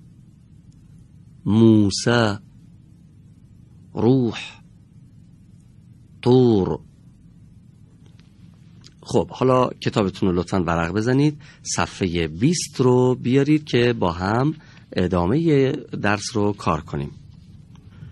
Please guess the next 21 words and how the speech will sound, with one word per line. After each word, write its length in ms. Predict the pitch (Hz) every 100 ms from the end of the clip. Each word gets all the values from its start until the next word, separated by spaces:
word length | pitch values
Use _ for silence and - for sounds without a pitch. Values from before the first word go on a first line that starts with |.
| - - - - -
گفتیم 320 | 196 185 202
که 340 | 190 180 175 170 -
صدای 680 | 110 131 131 104 87 78 - 95
ضمهٔ 720 | 98 90 82 82 80 85 80
کوتاه 760 | 73 - 87 - 107 135 160 151 - - - - - - -
مثل 600 | 135 185 - 143 143 143 147 -
صدای 340 | 95 87 80 76
ضمهٔ 640 | 80 78 87 110 123 127
کشیده 440 | - 85 - 92
هست، 500 | 107 80 - - - - - -
با 120 | 95
این 180 | 90 127
تفاوت 440 | 147 147 156 156 -
که 260 | 175 180 175 - - - - -
صدای 720 | - - 90 87 80 85 80 73
ضمهٔ 580 | 76 80 78 78 73
کوتاه 680 | 73 - 82 - 120 156 156
مقداری 680 | 131 98 80 92 98 147 160
از 140 | - 98
ضمهٔ 340 | 85 78 78
کشیده 540 | 73 73 - 113 139